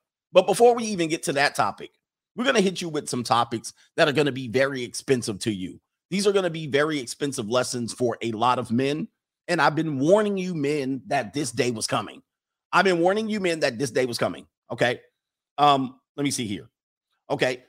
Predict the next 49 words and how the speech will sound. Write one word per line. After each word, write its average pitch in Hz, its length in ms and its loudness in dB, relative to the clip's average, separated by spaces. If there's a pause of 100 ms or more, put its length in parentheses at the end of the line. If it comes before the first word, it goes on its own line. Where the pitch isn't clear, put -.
(220)
and, 165 320 -2
uh, 175 160 8
the 156 140 -4
reason 254 340 -2
why 170 240 4
this 139 260 -4
day 151 160 0
was 123 140 -8
gonna 131 180 -4
come 147 400 -2
is 127 100 -8
because 135 380 -4
purely 170 560 -4
it's 135 240 -4
economical. 107 720 -6 (480)
There's 180 200 2
going 185 280 -2
to 185 80 -6
be 147 280 -8
a 131 300 -4
economic 156 480 -2
situation 127 640 -4
which 120 180 -6
is 117 120 -10
gonna 113 180 -4
cause 151 400 2 (300)
some 247 240 4
people 165 380 -4
to 165 180 -2
line 156 340 -2
up 160 220 2
for 175 120 0
some 196 180 0
money. 208 360 -2 (600)
And 170 100 4
I've 156 80 2
been 160 120 -4
telling 180 300 2
you, 120 140 -8
either 147 220 -4
they're 135 140 0
gonna 127 180 -4
sell 151 260 4
peace 165 260 -6
leave 156 300 -4
for 117 100 -2
bottles 143 360 0
of 160 100 -2
water, 135 400 2